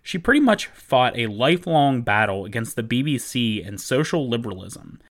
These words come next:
in general, really. In nineteen sixty-five, she founded the N V L A and used it in her fight against the excessive language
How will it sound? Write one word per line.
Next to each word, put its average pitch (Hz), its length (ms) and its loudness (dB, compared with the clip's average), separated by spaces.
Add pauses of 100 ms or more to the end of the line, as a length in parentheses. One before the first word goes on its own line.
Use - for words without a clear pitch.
(200)
in 113 160 -4
general, 113 400 2
really. 110 400 -6 (840)
In 135 100 -4
nineteen 214 320 0
sixty-five, 120 720 2
she - 140 -4
founded 113 320 0
the 98 160 -6
N 113 160 -2
V 156 140 2
L 185 180 6
A 110 220 0 (560)
and 170 180 0
used 208 280 2
it - 80 -2
in 160 160 2
her 151 180 2
fight 117 380 0
against 113 280 -6
the 120 100 -2
excessive 165 580 -2
language 139 640 2